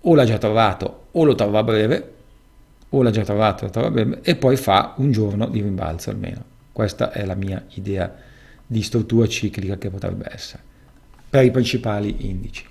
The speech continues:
con una maggior forza, comunque una maggior dove-, forza o un principio di indebolimento ben inferiore in, in Europa rispetto agli Stati Uniti.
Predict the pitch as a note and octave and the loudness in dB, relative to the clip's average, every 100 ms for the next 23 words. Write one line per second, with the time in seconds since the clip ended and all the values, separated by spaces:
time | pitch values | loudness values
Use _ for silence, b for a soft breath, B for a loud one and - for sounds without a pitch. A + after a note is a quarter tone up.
0 | - F#3 C3+ B2+ B2+ B2 A#2+ E3+ - A#2 | 4 4 4 2 2 2 4 2 2 0
1 | G2+ - B2 B2 - - B2 A#2 A2+ A#2+ | 0 -2 -2 -4 -12 -2 2 2 0 -4
2 | B B B B B G#2+ G2 G2+ A2+ A2 | B B B B B -10 -8 -4 -2 0
3 | A2 - A#2+ - C#3+ A2+ - - F3+ C3+ | 0 -2 -6 2 2 2 -2 2 4 4
4 | B2 A#2+ C3+ A#2+ A2+ G#2+ A2 A#2+ B2 G#2+ | 2 2 2 2 2 2 2 2 2 0
5 | - C3 A2+ F#3 D3 B2 D3+ C3 A2+ A#2 | -2 -2 8 8 10 6 4 4 4 2
6 | - A#2+ - C#3 G#2+ G#2+ G#2 G2 - - | 0 -4 -4 -6 -4 -4 -6 -6 -6 -6
7 | A2 G#2+ G2 F#2+ - G2+ G#2 G2+ G#2+ | -6 -6 -6 -10 -10 -6 -4 -4 -4